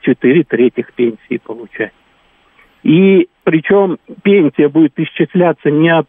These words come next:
твоей зарплаты, а от зарплаты твоих детей. И это на самом деле максимально ч-, ч-, честный, э, про-, продукт, потому что у нас солидарная пенсия. Если ты не заводил детей,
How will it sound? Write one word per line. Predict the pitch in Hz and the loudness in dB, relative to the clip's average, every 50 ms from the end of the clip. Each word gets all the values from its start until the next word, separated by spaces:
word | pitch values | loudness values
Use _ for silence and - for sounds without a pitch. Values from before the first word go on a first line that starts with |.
| _ _ | _ _
твоей | - 151 165 214 262 285 269 202 | -2 -2 0 0 2 0 0 0
зарплаты, | 151 143 123 113 - 123 123 123 120 - - - | 0 -2 -2 -2 -2 -2 0 0 -2 -4 -6 -6
а | 117 127 | -4 -4
от | 151 147 | -2 -2
зарплаты | 160 - - - 226 233 226 - - - _ | -2 -4 -2 -2 -2 -2 -2 -4 -8 -8 _
твоих | 214 - 165 180 160 139 - | -2 -2 -2 -2 -6 -8 -8
детей. | 156 139 - _ 139 117 113 113 113 - _ _ _ _ _ _ _ _ _ _ _ _ _ _ _ _ _ _ _ _ _ | -8 -8 -6 _ -6 -6 -6 -8 -12 -20 _ _ _ _ _ _ _ _ _ _ _ _ _ _ _ _ _ _ _ _ _
И | - 175 196 220 233 226 226 226 226 220 214 - - _ _ _ | 0 2 4 4 4 4 4 4 4 4 2 0 -2 _ _ _
это | 185 190 196 - 226 190 - - | -2 -2 -2 -2 -4 -6 -4 -2
на | 180 175 190 185 | 0 0 0 0
самом | - 220 220 220 190 156 | -2 -2 -2 -2 0 0
деле | 156 180 196 196 185 | 2 2 2 2 0
максимально | 170 160 147 - - 170 160 180 185 180 175 170 165 151 - _ | 0 -2 -4 -4 -4 -2 0 0 0 0 0 -2 -2 -4 -6 _
ч-, | - - 151 165 156 _ _ | -12 -10 -8 -8 -8 _ _
ч-, | - - 151 - - _ _ | -2 -2 -2 -2 -2 _ _
честный, | - - 170 165 175 - - _ 165 156 160 156 156 147 143 139 143 135 135 139 139 143 131 127 _ _ _ _ _ _ _ _ _ _ _ _ _ - | -6 -2 0 0 0 0 -4 _ -10 -6 -4 0 2 2 4 4 4 2 2 0 0 -2 -6 -8 _ _ _ _ _ _ _ _ _ _ _ _ _ -6
э, | 143 127 127 131 120 - | -2 0 0 0 0 0
про-, | - 165 151 143 143 131 131 _ _ | 0 0 2 2 0 -2 -4 _ _
продукт, | - 156 156 151 135 165 233 247 - _ _ | -2 -2 -2 0 0 -2 -2 -2 -4 _ _
потому | - 165 - - 151 160 170 151 - _ | -8 -4 -2 -2 0 0 -2 -4 -4 _
что | - 160 | -2 0
у | 151 | 2
нас | 151 160 156 135 - _ | 4 2 2 0 -2 _
солидарная | - 147 139 147 139 160 147 131 127 131 135 139 139 | -4 -4 -2 -2 -2 -2 -2 -2 0 0 0 -2 0
пенсия. | - 202 226 254 254 - _ - 127 131 139 151 | 0 0 0 0 0 0 _ -2 -2 0 0 0
Если | 139 - - 165 | 0 0 -2 -4
ты | - - 175 | -2 0 0
не | 170 170 156 | 2 2 2
заводил | 143 156 151 151 151 151 143 170 202 240 226 | 0 0 0 0 0 0 0 0 -2 -2 0
детей, | 190 165 156 135 - - 117 117 - 113 | -2 -2 -4 -4 -2 0 0 0 0 -2